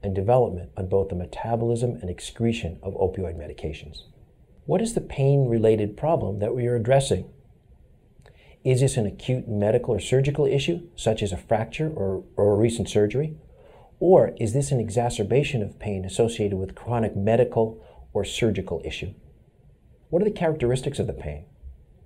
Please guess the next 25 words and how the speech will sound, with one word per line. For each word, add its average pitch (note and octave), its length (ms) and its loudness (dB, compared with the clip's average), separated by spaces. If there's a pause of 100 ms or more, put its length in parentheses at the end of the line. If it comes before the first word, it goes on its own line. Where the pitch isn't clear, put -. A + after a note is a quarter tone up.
(280)
What G2+ 180 -2
things A2 220 0
make A2 160 2
it B2 100 0
worse A2+ 320 2
or A2 60 2
better? A2+ 380 2 (800)
Rest G#2 580 0
versus G2 380 -6
movement, A#2 400 0 (640)
ice G#2+ 300 4
versus - 320 -8
heat, A#2 340 -4 (640)
compression A#2+ 580 2
versus G#2 360 -2
the G#2+ 200 -4 (100)
avoidance B2+ 520 4
of F#2+ 100 -4
contact G2 480 -6
to G2 80 -6
the F#2+ 180 -2
area, F2+ 320 -6 (960)
elevation C3 600 4
versus F#2+ 280 -4
dependency. - 760 -4